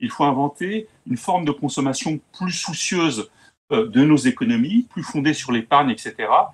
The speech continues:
Et ça va nous éviter de rentrer dans le système qu'on appellerait aujourd'hui le système capitaliste. Et là,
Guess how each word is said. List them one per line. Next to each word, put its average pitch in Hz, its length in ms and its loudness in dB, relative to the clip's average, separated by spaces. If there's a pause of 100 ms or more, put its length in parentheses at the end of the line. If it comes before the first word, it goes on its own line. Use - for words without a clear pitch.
(260)
Et 131 60 -8
ça - 180 -2
va 185 120 0
nous 143 220 0
éviter 185 540 -4 (360)
de 139 60 4
rentrer 147 340 2
dans 147 100 0
le 123 100 2
système 165 680 -6 (420)
qu'on 127 100 2
appellerait 131 320 -2
aujourd'hui 131 340 -2
le 131 80 -2
système - 320 -4
capitaliste. 113 600 -6
Et - 100 0
là, 208 280 2